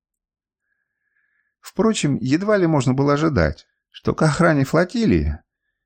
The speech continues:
выполняющей подобную задачу, отнесутся с меньшей серьезностью. В связи с проводимой мной в отношении круглых кораблей тактикой, я не мог предполагать, что корабли Тироса и Коса станут ввязываться со мной в сколько-нибудь серьезный поединок.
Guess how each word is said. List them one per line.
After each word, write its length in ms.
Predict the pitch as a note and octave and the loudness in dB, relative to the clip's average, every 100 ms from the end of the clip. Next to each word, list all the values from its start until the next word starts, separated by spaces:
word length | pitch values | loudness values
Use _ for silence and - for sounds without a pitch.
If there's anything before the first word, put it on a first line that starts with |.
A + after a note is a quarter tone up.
| _ | _
выполняющей 640 | A2 C3 D#3+ C#3+ G2 - | -2 2 2 2 0 -2
подобную 440 | - A#2 G2+ F#2 F#2+ | -2 0 2 2 2
задачу, 420 | C3+ C3 D#2+ F2+ | 0 0 0 -2
отнесутся 560 | G2+ F3 F3 G#3+ - | 0 -2 -2 -6 -6
с 80 | - | -2
меньшей 320 | D3 C#3+ B2 | 0 0 -2
серьезностью. 640 | A#2 C3 A2+ D2 C#2+ C#2+ _ _ _ _ _ _ _ _ _ _ _ _ | -2 -2 0 0 -4 -8 _ _ _ _ _ _ _ _ _ _ _ _
В 80 | - | -6
связи 320 | D3+ G3 A3+ | -2 0 -2
с 60 | - | -2
проводимой 500 | F3 F3+ F3+ F3+ E3 | 0 0 0 -2 0
мной 220 | E3+ D3+ | 0 0
в 80 | C#3 | 0
отношении 440 | C#3+ C#3+ D#3 C3+ | 0 0 0 0
круглых 400 | C3+ C#3+ C3+ A#2+ | 0 0 0 0
кораблей 380 | B2+ C3+ C#3 B2 | 0 0 0 -2
тактикой, 640 | B2 G#3 - - - D2 | 0 -4 -4 -8 -4 -4
я 220 | - B2 G3 | 0 0 0
не 120 | G3+ | 0
мог 220 | E3 - | -2 -4
предполагать, 600 | - - A#2 B2 D#2+ D2+ | -8 -2 0 0 -2 -4
что 160 | - F#2 | -4 -2
корабли 380 | A#2 C3+ C3 | 0 0 -2
Тироса 440 | A2 G3+ F#3+ G#2+ G#2 | -2 -4 -4 -2 -4
и 40 | |
Коса 340 | - G3 - F#2+ | -2 -4 -2 -4
станут 460 | - F3 E3 B2+ | -2 0 0 -4
ввязываться 640 | D#3 A#2 D#3+ C3 A#2 - G#2+ | -8 -2 -2 0 -2 -2 -2
со 140 | B2 | -2
мной 200 | D3 D3 | 0 -2
в 60 | - | -2
сколько-нибудь 600 | - E3 - A#2+ A#2+ - | -4 -4 0 0 -2 -2
серьезный 400 | G#2+ A2+ G#2+ G2 | 0 2 2 0
поединок. 480 | A2 G#2 D#2+ C2+ | 0 0 -2 -6